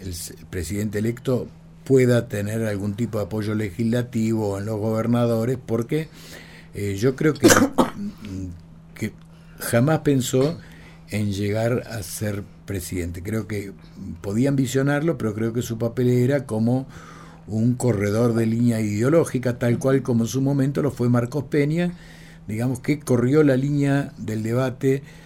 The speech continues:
peronismo-antiperonismo, ya no solamente contra el kirchnerismo, sino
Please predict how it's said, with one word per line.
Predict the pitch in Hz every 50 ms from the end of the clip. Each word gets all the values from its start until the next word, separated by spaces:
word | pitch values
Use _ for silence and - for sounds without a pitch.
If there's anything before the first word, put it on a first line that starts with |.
| - - - -
peronismo-antiperonismo, | - 110 110 117 127 139 139 117 120 120 123 120 131 139 123 143 143 151 156 160 156 160 160 160 170 165 143
ya | 113 101 123 123
no | 131 156 165 147
solamente | 120 - - 120 117 110 113 117 113 - 110
contra | - - 117 117 117 113 120
el | 117 107
kirchnerismo, | 110 120 104 123 127 127 135 135 127 143 156 156
sino | - - - 101 107 127 139 139